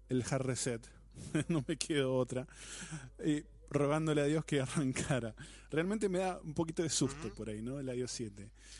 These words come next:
Speaker 1: Y bueno, la noticia importante es que la beta esta se le ha instalado mucho más gente que las versiones anteriores de beta. Eh,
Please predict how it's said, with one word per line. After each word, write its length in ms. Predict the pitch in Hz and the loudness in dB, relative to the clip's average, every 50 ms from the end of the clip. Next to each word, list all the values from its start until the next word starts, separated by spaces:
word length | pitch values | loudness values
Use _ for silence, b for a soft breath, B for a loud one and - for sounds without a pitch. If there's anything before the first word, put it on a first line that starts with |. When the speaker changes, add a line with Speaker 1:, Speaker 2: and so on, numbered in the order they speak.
| B B B B B B B B B - - | B B B B B B B B B -8 -2
Speaker 1:
Y 380 | - 147 147 151 156 160 160 165 | 0 2 4 4 4 4 4 4
bueno, 200 | 190 208 202 190 | 2 2 4 4
la 180 | 190 185 180 | 4 4 2
noticia 360 | 185 185 185 - 240 - - | 2 0 0 0 0 2 2
importante 420 | 226 190 190 170 165 220 240 233 226 | 2 2 0 0 0 -2 -2 0 -2
es 80 | 208 | -4
que 320 | - - - 196 196 196 - - | -4 -4 -4 -2 -2 -4 -2 0
la 240 | 156 156 156 160 | 2 2 4 4
beta 340 | 165 185 220 - - 233 233 | 2 0 0 -2 -2 -2 -2
esta 460 | 247 247 - - 233 226 220 220 208 - B B B B B B B B B B - | -2 -4 -2 -2 -2 -2 -2 -4 -6 -8 B B B B B B B B B B -6
se 160 | 147 - 175 | -2 0 0
le 40 | 202 | 0
ha 40 | |
instalado 260 | 226 - 196 196 208 208 | 2 2 2 2 2 2
mucho 200 | 214 - - 180 | 2 2 2 2
más 120 | 180 165 | 2 2
gente 300 | - - 196 202 196 185 | 0 -2 -2 0 0 0
que 80 | 156 151 | 2 2
las 100 | 135 120 | 2 2
versiones 360 | 120 113 - 147 147 135 - | 2 0 0 -2 -2 -2 -2
anteriores 500 | 113 104 120 117 135 143 123 110 101 95 | -2 0 2 4 4 4 4 2 0 -2
de 80 | 101 | -4
beta. 380 | 101 101 101 - - 104 98 - - b b b b b b b b b b b b b b b | -4 -4 -4 -6 -8 -10 -10 -10 -16 b b b b b b b b b b b b b b b
Eh, 500 | - 113 113 113 113 113 110 110 110 110 | -2 0 0 0 0 0 -2 -2 -2 -4